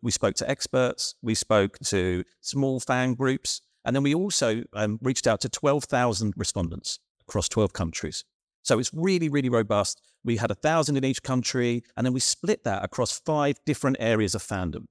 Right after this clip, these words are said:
So we looked at music, we looked at professional sports, we looked at video games, we looked at sci-fi and fantasy, and we looked at streetwear. So we got a really broad view,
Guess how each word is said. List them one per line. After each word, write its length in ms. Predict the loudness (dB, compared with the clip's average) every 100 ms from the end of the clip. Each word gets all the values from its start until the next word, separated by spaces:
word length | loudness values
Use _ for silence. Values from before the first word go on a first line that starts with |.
| _ _
So 140 | -4
we 80 | 0
looked 220 | 0 -2
at 80 | -2
music, 500 | 2 2 2 0 -4 _
we 120 | -2
looked 160 | 0 -2
at 80 | -6
professional 400 | -4 -2 -2 -4
sports, 640 | -4 -2 -2 -2 -6 -10 _ _ -2
we 80 |
looked 180 | -2 -2
at 60 | -4
video 400 | -2 2 2 4
games, 480 | 4 4 4 0 0
we 80 |
looked 160 | -2 -2
at 80 | -2
sci-fi 500 | 2 4 4 2 2
and 100 | 0
fantasy, 640 | 0 -2 -2 -4 -4 -8 -14 _
and 80 | -2
we 60 | -2
looked 180 | 0 0
at 60 |
streetwear. 600 | 0 2 2 2 0 0
So 120 | -2 -2
we 60 |
got 180 | -4 -6
a 60 | -6
really 460 | -8 -2 0 0
broad 500 | -2 -2 2 2 0
view, 320 | 0 0 -2